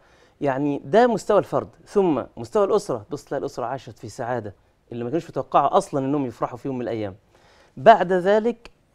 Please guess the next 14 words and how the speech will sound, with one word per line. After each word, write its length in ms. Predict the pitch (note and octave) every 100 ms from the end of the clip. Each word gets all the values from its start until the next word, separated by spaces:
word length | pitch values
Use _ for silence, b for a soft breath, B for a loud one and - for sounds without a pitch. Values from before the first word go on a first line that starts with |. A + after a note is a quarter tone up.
| _ -
بتصحيح 680 | C#3+ D#3 C3 - A#3+ -
هذه 280 | E3 D3+ G3
الأمور 520 | F3+ D3+ D#3+ F#3+ D3+
والوقوف 520 | A2+ C3 C#3 - G3 D3+
على 160 | D3
هذه 300 | C#3+ D3 F#3
الأبواب 460 | F#3 D#3+ F3+ A#3 G3+ b b b b
ستجد 520 | - A#2+ D#3+ D3 C#3
أن 200 | - B2
المسألة 500 | A#2 A2+ A2+ - F3+ F3 b b _
تعدت 760 | C#3 A#2+ F#3 F#3 E3 G3+ G3+ C#3
مسألة 400 | C3+ - E3+ D3+
الفرد 540 | C#3+ A#2 E3+ D3+ G#2+ A#2
والأسرة 680 | B2+ B2+ - F#3 G3 F#3+